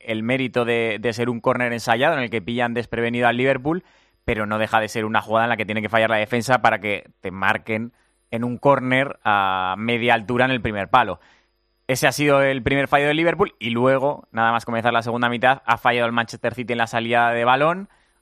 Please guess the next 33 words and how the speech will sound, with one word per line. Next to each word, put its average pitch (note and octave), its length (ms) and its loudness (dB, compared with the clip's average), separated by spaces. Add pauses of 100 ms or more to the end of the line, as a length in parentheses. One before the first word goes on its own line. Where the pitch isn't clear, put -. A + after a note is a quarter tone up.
(100)
Ake A#2 340 2
se B2+ 140 -2
la B2 80 6
ha A#2 40 2
cedido B2 540 2
a A#2+ 220 4
Ederson, A#2+ 600 -2 (300)
eh, A#2 260 -2
algo B2+ 360 2
corta, F#3 580 2 (220)
se - 120 -6
ha A#2+ 40 4
adelantado A#2 400 2
Darwin A#2+ 340 -2
Núñez F#3 560 -4 (160)
y G#2+ 140 -2
Ederson A2 260 0
le A2 60 4
ha G#2+ 40 0
metido G#2 200 -2
una G2+ 140 0
patada, A2 480 2 (120)
penalti A2+ 400 0
claro, D#3 400 2
y G#2 540 -6
desde G2+ 300 -4
el G2 60 -4
punto A2+ 180 -2
de G#2+ 60 2
penalti A2+ 280 2
ha - 20 4
empatado A#2+ 340 4
McAllister. D3+ 680 2